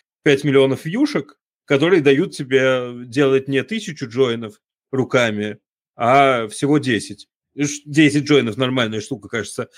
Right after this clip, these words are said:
для аналитического запроса. Но под капотом там, конечно, будет все равно тысяча джойнов.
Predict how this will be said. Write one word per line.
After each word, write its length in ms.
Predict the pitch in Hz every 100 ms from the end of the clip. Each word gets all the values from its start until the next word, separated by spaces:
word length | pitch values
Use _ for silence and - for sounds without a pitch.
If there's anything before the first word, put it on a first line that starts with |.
| - -
для 140 | 131
аналитического 580 | 123 120 117 131 - 131
запроса. 500 | 120 117 113 101 113 - _
Но 120 | - 139
под 120 | 143
капотом 460 | 156 139 208 202 147
там, 200 | 151 143
конечно, 420 | 143 139 151 151
будет 320 | 135 139 135
все 120 | -
равно 180 | 147 156
тысяча 340 | 131 110 -
джойнов. 400 | 107 110 104 98